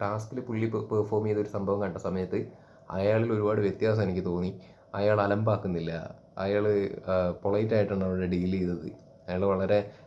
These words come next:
പ്രൊഫഷണൽ ആയിട്ടാണ്, ആ, ഡീൽ ചെയ്തത്. അതേപോലെ തന്നെ ജഡ്ജസ് ആണെന്നുണ്ടെങ്കിലും, ആ, എന്താണ് ഇവർക്കെതിരെ പറയുകയും, ആ, ചെയ്യുകയും ഒക്കെ ചെയ്ത സമയത്ത്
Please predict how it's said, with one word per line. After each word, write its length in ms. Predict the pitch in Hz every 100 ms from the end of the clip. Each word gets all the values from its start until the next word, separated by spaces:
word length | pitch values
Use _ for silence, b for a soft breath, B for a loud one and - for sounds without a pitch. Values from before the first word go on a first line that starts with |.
| -
പ്രൊഫഷണൽ 580 | 101 98 113 123 127 117
ആയിട്ടാണ്, 540 | 110 101 101 95 92
ആ, 340 | 110 98 92 92
ഡീൽ 300 | 92 95 95
ചെയ്തത്. 420 | 95 90 87 - - B -
അതേപോലെ 460 | 107 107 110 104
തന്നെ 300 | 107 107 107
ജഡ്ജസ് 600 | 101 104 104 98 117 113
ആണെന്നുണ്ടെങ്കിലും, 960 | 117 107 107 101 104 98 107 180 - - -
ആ, 360 | 95 98 98 98
എന്താണ് 680 | 101 101 98 98 98 98 -
ഇവർക്കെതിരെ 800 | - - 104 110 104 101 107 110 107
പറയുകയും, 540 | 98 101 101 104 110 - -
ആ, 100 | 95
ചെയ്യുകയും 480 | 92 101 101 101 104
ഒക്കെ 240 | 101 104
ചെയ്ത 240 | - 98 101
സമയത്ത് 580 | 101 95 95 92 156